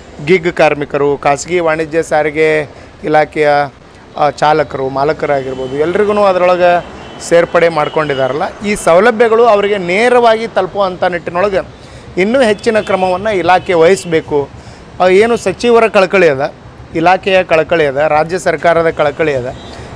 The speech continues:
ಏನು ಈ ಸೌಲಭ್ಯಗಳನ್ನು ಇವತ್ತು ಚಿತ್ರಣ ರೂಪಿಸಿದ್ದಾರೆ, ಇದೆಲ್ಲ ಅವ್ರಿಗೆ ಹೋಗಿ ತಲುಪಾಗ್ತದ ಅನ್ನುವಂಥ ವಿಷಯಗಳು ಹೆಂಗೆ ಹೊರಗೆ ಬರೋಕ್ಕೆ ಸ್ಟಾರ್ಟ್ ಆಗ್ತದೆ, ಆವಾಗ ನಾವೆಲ್ಲರೂ ಇನ್ನೂ ಹೆಚ್ಚಿನ ಹೆಮ್ಮೆ ಪಡುವಂಥ ಕಾರ್ಯಗಳು ಆಗ್ತಾವೆ ಅನ್ನುವಂಥ ಮಾತನ್ನು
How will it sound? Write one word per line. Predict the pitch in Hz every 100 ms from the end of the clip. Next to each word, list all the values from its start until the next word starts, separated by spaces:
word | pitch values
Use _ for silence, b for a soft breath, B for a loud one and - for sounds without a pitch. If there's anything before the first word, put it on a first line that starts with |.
| 151
ಏನು | 185 202
ಈ | 190
ಸೌಲಭ್ಯಗಳನ್ನು | 175 165 190 175 180 180 175 175
ಇವತ್ತು | 170 165 175
ಚಿತ್ರಣ | 170 170 - 175 170 165 - B B - 151
ರೂಪಿಸಿದ್ದಾರೆ, | 170 175 - 214 156 131 - - - - - 214
ಇದೆಲ್ಲ | 220 226 254 262
ಅವ್ರಿಗೆ | 240 220
ಹೋಗಿ | 208 233 240
ತಲುಪಾಗ್ತದ | - 190 185 247 240 - 226
ಅನ್ನುವಂಥ | 226 220 208 214 208 226
ವಿಷಯಗಳು | 208 180 214 214 214
ಹೆಂಗೆ | 202 196 202
ಹೊರಗೆ | 185 190
ಬರೋಕ್ಕೆ | 180 185 175
ಸ್ಟಾರ್ಟ್ | - 175 170
ಆಗ್ತದೆ, | 160 147 143 175 - B B - 151
ಆವಾಗ | 196 269 254 240 233 208 - - - 180
ನಾವೆಲ್ಲರೂ | 190 185 175 196 208
ಇನ್ನೂ | 180 185
ಹೆಚ್ಚಿನ | 190 170 - 196
ಹೆಮ್ಮೆ | 180 170 175
ಪಡುವಂಥ | - 170 165 151
ಕಾರ್ಯಗಳು | 170 160 160 160 156
ಆಗ್ತಾವೆ | 151 151 - 165 147 147
ಅನ್ನುವಂಥ | 143 147 143 156
ಮಾತನ್ನು | 143 147 156 151 147 127 -